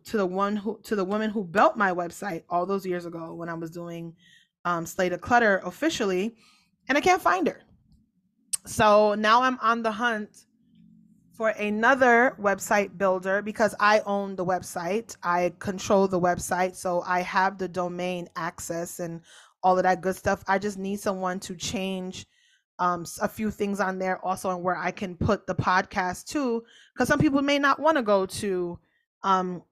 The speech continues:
Apple, where you can find me at Conversations with Akilah, or Spotify, where you can find me, um, at Conversations with Akilah. They would rather, rather prefer to go straight to my website and do it, which is a good thing because I wanna be, I also wanna build my email list.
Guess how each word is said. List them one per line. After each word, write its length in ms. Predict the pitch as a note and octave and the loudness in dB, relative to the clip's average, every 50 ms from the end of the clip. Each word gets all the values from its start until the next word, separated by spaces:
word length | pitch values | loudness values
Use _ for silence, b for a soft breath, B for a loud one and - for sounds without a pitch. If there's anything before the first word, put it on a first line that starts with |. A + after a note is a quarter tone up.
| _ _ - | _ _ 0
Apple, 380 | F#3+ G3 F#3+ - G3 G3+ C#4+ E4+ | 2 2 2 2 2 2 2 2
where 160 | - - E3+ | 0 -2 -4
you 60 | - | -4
can 120 | - E3 | -4 -6
find 260 | E3+ - F3+ E3 E3+ F3 | -6 -4 -4 -4 -4 -4
me 60 | E3+ | -6
at 100 | E3 E3 | -6 -4
Conversations 500 | - F#3 E3+ F3 F3+ F3 E3+ F3 E3+ F3 | -4 -4 -4 -4 -6 -8 -8 -8 -8 -10
with 100 | F3+ F3 | -10 -10
Akilah, 360 | E3+ - - F#3+ F#3 F#3 F#3+ | -12 -10 -6 -4 -2 -2 -2
or 120 | F#3 F#3+ F#3 | -2 -2 -4
Spotify, 560 | - - - B3 B3+ B3 A#3+ - G3 F3+ F3 | -2 2 4 4 4 4 2 -4 -6 -6 -6
where 100 | F3 F3 | -6 -8
you 60 | F3+ | -10
can 100 | - F3+ | -10 -10
find 240 | F3 - F3 F3 F3+ | -10 -10 -10 -8 -10
me, 180 | F3+ F3+ F#3 b b b b b b b _ _ _ F#3+ | -12 -12 -14 b b b b b b b _ _ _ -2
um, 360 | F#3+ F#3 F3+ F3 F3 F3+ - _ - | 0 0 0 -2 -4 -8 -12 _ -6
at 200 | F#3 F#3+ F#3 - | -6 -6 -6 -6
Conversations 520 | - G3 F#3 F#3+ F#3+ - F#3+ F#3+ F#3+ F3+ | -6 -8 -6 -6 -6 -8 -8 -8 -8 -10
with 120 | F#3+ F#3 F#3 | -8 -8 -8
Akilah. 480 | F#3 - - G#3 F#3+ F3+ F3+ F#3 F#3 | -8 -8 -6 -4 -4 -2 -2 -2 -2
They 120 | F#3 F#3+ G3 | -2 -2 -2
would 140 | G3+ G3+ | -2 -2
rather, 280 | G3+ G3 G3 F#3+ G3 F#3 | -2 -2 -2 -2 -4 -8
rather 380 | F#3 F3+ F#3+ F#3+ F#3+ F#3+ F#3+ F#3 | -6 -2 0 0 2 2 0 -2
prefer 400 | - G#3 G3 - - G3+ G3 F#3+ | -4 -6 -6 -2 -2 -2 -2 -2
to 140 | - - | -4 -8
go 220 | F#3+ F#3 F#3 F#3 F#3+ | -6 -4 -2 -2 -2
straight 260 | F#3 - G3 F3+ F3+ | -4 -6 -8 -8 -8
to 80 | - G3+ | -6 -6
my 120 | F#3+ F#3 | -4 0
website 340 | A3 C#4 D4+ - - G3 G3+ | 0 0 0 0 -2 -2 -2
and 100 | G3+ F#3 | -4 -4
do 100 | G3 F#3+ | -4 -4
it, 60 | F3+ | -4
which 160 | F#3+ G#3 - | -6 -6 -8
is 80 | A3 F#3+ | -10 -6
a 40 | F#3 | -2
good 220 | - F#4 A4+ - | -2 -2 -2 -2
thing 300 | - G#3+ G3+ G3+ A3+ A#3 B B B B B B _ | -4 -4 -2 -4 -4 -6 B B B B B B _
because 260 | - A3+ A3+ C4 A#3 | -4 0 2 2 4
I 80 | A#3+ A#3 | 4 4
wanna 220 | A#3 A#3+ A#3+ A#3 | 4 4 2 0
be, 220 | A3+ A#3 A#3 A3 - | -2 -2 -4 -4 0
I 140 | G3+ G3+ G3+ | 0 0 0
also 340 | - - A3 A3+ - C#4 B3 | 2 0 -2 -2 0 -2 -4
wanna 220 | A3+ G#3+ G#3 F#3+ | -2 -4 -6 -6
build 540 | F3+ E3 D#3+ - G3+ G#3 G3 G3+ G3+ G3+ - | -8 -8 -2 2 4 4 4 4 2 -2 -6
my 340 | F#3 F#3 F#3 F3+ F3+ F3+ E3+ - _ - | -6 -4 -2 -2 -2 -4 -6 -10 _ 0
email 400 | C4+ D#4 E4+ D#4+ B3 F#3+ D#3 C3+ | 2 2 4 4 2 0 0 -4
list. 380 | B2 - - - - - _ | -10 -14 -16 -18 -18 -18 _